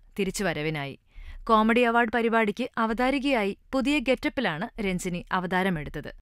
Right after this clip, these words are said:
കറുപ്പ് നിറത്തിലുള്ള ഡ്രസ്സിൽ ഗോൾഡൻ കിരീടം വെച്ച് റോബോട്ട് സ്റ്റൈലിലുള്ള ഗെറ്റപ്പിനെയാണ് ട്രോളർമാർ കൊന്നു കൊല വിളിക്കുന്നതും പൊങ്കാലയിടുന്നതും. ചിലർ പറയുന്നു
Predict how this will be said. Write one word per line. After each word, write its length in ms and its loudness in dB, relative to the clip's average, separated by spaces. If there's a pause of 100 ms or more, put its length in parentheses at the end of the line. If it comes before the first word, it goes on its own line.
(140)
കറുപ്പ് 360 4
നിറത്തിലുള്ള 460 2
ഡ്രസ്സിൽ 420 -4 (160)
ഗോൾഡൻ 420 0
കിരീടം 400 -2
വെച്ച് 300 -4 (420)
റോബോട്ട് 400 4
സ്റ്റൈലിലുള്ള 560 0
ഗെറ്റപ്പിനെയാണ് 800 0 (160)
ട്രോളർമാർ 580 0
കൊന്നു 320 2
കൊല 260 0
വിളിക്കുന്നതും 540 -2 (220)
പൊങ്കാലയിടുന്നതും. 880 0 (400)
ചിലർ 300 2
പറയുന്നു 420 2